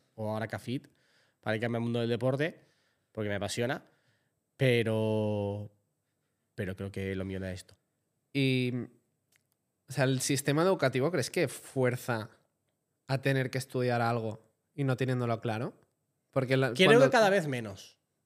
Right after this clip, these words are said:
Speaker 2: ¿Sí?
Speaker 1: Bueno, yo me estoy dedicando a algo que no he estudiado nada.
Speaker 2: Porque tú, o sea, tú acabas el bachillerato y actualmente tienes que estudiar algo. Sí
Speaker 1: Bueno,
Speaker 2: o
Speaker 1: al
Speaker 2: sí.
Speaker 1: final, al cabo, tam-,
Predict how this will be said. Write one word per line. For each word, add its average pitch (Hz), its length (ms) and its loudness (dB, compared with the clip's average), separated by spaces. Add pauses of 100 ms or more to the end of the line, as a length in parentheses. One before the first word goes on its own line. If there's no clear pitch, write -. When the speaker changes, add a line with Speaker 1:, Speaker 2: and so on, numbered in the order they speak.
(220)
Speaker 2:
¿Sí? 175 160 -4 (540)
Speaker 1:
Bueno, 185 200 4
yo 151 240 4
me 170 100 4
estoy 170 160 2
dedicando 156 380 4
a 147 80 4
algo 180 200 2
que 185 80 0
no 135 120 2
he 127 40 2
estudiado 120 280 -4
nada. 120 300 -4 (220)
Speaker 2:
Porque 139 260 2
tú, - 520 -2
o 143 60 2
sea, 139 160 2
tú 151 80 -4
acabas 160 200 4
el 165 80 2
bachillerato 151 720 0 (400)
y 143 100 0
actualmente 139 640 2
tienes 151 420 -2
que - 80 -4
estudiar 127 420 0
algo. 120 300 -2 (160)
Sí - 220 0
Speaker 1:
Bueno, 190 160 8
Speaker 2:
o - 20 10
Speaker 1:
al 190 60 6
Speaker 2:
sí. 196 100 2
Speaker 1:
final, 175 140 6
al 190 60 4
cabo, 196 180 4
tam-, 208 220 2